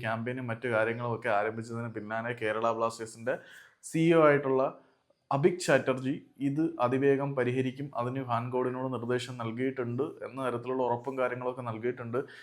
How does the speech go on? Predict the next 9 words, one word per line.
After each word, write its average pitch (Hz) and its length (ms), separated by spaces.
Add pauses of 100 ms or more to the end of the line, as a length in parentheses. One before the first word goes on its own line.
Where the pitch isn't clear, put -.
(220)
ഏതായാലും 139 380
പുതിയ 143 200 (100)
സി 156 100 (120)
ഇ - 100
ഒയുടെ 160 260
ആദ്യത്തെ 151 360
ഇടപെടൽ 143 280 (240)
ഇമാതിരി 143 460
ഒരു 147 120